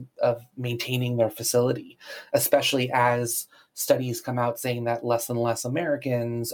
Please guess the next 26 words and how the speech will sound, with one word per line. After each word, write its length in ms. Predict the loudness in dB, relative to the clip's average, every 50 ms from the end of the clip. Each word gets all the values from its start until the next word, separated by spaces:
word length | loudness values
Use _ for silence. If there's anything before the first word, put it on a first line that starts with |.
| 0
are, 380 | 2 4 4 4 4 2 0 -4 _ -20 -20 _ _ _
are 200 | 0 2 2 0 0
going 320 | 0 2 2 4 2 2
to, 140 | 0 -4 -6 -8 _ _ _ _ _ _ -12
to 160 | -10 -10 -8
churches 460 | -4 0 0 0 0 0 -2 -2 0 2
or 220 | 2 2 2 2
are, 400 | 4 6 6 6 6 4 2 0 -6 -14 -20 -20 _ -4 -2
uh, 140 | -2 -2 -2 -4
considering 340 | -6 -4 -2 0 0 0 0
themselves 400 | 0 -2 0 0 0 0 0 -4
religious. 560 | -4 0 2 2 2 2 0 -2 -2 0 0
So, 400 | 0 2 4 4 4 4 2 -2 -8 -16 -18 -18 -4
you 120 | -2 2
know, 120 | 2 4 2
I 80 | 2
think 300 | 2 2 0 0 -2 -2
table 240 | -4 -2 0 0 0
co-working, 520 | 0 0 2 2 2 2 0 -2 -4 0 2
while 220 | 4 6 6 6
it's 140 | 6 4 0
a 60 | -2
very 260 | 2 4 4 4 4
specific 580 | 2 -2 -6 -8 -6 -6 -6 -6 -6 -8 -8 -8
niche 300 | -8 -8 -4 -2 -2 0
application, 880 | -2 -2 -4 -8 -8 -6 -4 -2 0 2 2 2 2 0 0 -2 -6